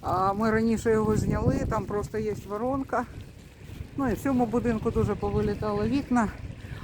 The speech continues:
Але найбільше мені шкода саме цей бу-, будинок мого дитинства з «Молоком». А, бачите, дуже сильно ушкоджене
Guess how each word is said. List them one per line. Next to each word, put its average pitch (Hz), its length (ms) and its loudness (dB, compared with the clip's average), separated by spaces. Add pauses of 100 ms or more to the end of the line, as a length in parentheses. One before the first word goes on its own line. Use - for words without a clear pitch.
Але 220 480 8 (220)
найбільше 226 520 6
мені 233 280 8
шкода 240 480 6 (520)
саме 240 360 4
цей 247 340 8 (600)
бу-, 208 160 -4 (120)
будинок 254 500 6
мого 240 300 6
дитинства 262 760 6 (720)
з - 100 0
«Молоком». 220 680 6 (2250)
А, 185 220 2 (1200)
бачите, 233 680 4 (1200)
дуже 240 220 -4
сильно 226 640 0
ушкоджене 403 800 0